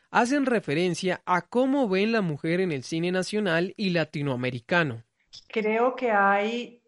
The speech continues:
Speaker 2: en el cine... Eh, colombiano en general, eh, digamos, en el ci-, sí, también en el latinoamericano, una, un, una tendencia muy fuerte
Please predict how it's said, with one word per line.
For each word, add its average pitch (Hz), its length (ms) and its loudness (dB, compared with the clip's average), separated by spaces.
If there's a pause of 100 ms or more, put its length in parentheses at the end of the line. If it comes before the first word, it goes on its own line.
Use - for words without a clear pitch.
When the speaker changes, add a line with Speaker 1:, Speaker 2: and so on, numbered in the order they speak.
(160)
Speaker 2:
en 196 300 -2
el 190 160 0
cine... 220 920 -4
Eh, 196 600 -2 (640)
colombiano 196 920 2
en 202 160 -4
general, 185 580 -4 (100)
eh, 214 120 -6
digamos, 202 400 0
en 208 80 -2
el 196 120 -2
ci-, 214 220 -8
sí, 269 180 -2
también 220 340 2
en 247 80 2
el 247 120 -2
latinoamericano, 196 960 -2 (460)
una, 226 800 0 (320)
un, 220 220 0
una 220 640 -2
tendencia 202 720 2
muy 220 240 2
fuerte 220 760 0